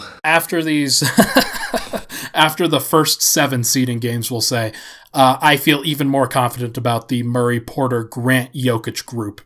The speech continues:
just because of how dynamic they've looked on the offensive side, and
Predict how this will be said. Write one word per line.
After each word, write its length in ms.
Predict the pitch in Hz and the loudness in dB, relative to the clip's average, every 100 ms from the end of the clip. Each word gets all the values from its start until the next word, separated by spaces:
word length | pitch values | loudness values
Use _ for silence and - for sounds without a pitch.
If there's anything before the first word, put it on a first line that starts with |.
| - | -6
just 200 | 139 120 | -6 -4
because 340 | - 139 113 | -4 -4 -4
of 60 | 117 | 0
how 160 | 127 120 | -2 0
dynamic 520 | 127 123 127 127 120 | 0 0 0 0 -2
they've 180 | 123 127 | -4 0
looked 300 | 123 - - - - - - | -2 -4 -16 -20 -20 -20 2
on 200 | 175 185 | 2 4
the 100 | 165 | 4
offensive 460 | 160 156 147 151 131 | 4 2 -2 -2 0
side, 400 | 151 139 139 135 | 4 6 6 2
and 220 | 127 | -2